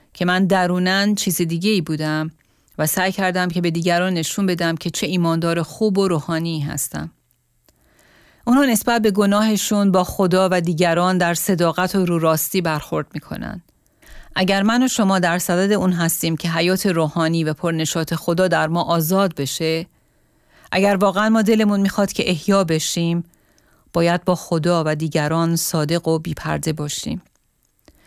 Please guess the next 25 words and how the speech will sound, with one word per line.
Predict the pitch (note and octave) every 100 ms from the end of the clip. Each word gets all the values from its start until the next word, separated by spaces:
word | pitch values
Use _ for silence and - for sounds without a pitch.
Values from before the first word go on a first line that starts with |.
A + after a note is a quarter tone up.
| _ -
حتی | D4 D4 C#4
اگر | A3 A3 A3+
قدمی | - E3+ F#3 G3
دشوار | E3+ D#3+ - - F#3 F#3 F3+
و | D#3+
دردناک | D#3 D3+ D#3+ E3 D#3+ -
باشه | D3+ - D#3
و | D#3+
برای | E3+ F3 G3
ما | G#3 A3+
خیلی | - B3+ B3+ A3+
گرون | F#3 E3 F3
تموم | E3 C#3+ C#3 C#3+
بشه. | D#3+ - - - _ _ _ _ _ _ _ _ _ _ _
داوود | F3+ F3 G3
در | F#3 F3
مزمور | F3 F3 G3 F#3+
پنجاه | F#3+ F#3 E3+ E3+ E3+
و |
یک | F3+ F3+
آیه | E3 E3+ E3
شش | - G3+ -
به | F3+
خدا | - F3+ F3+
میگه: | F3 E3+ F3+ F3+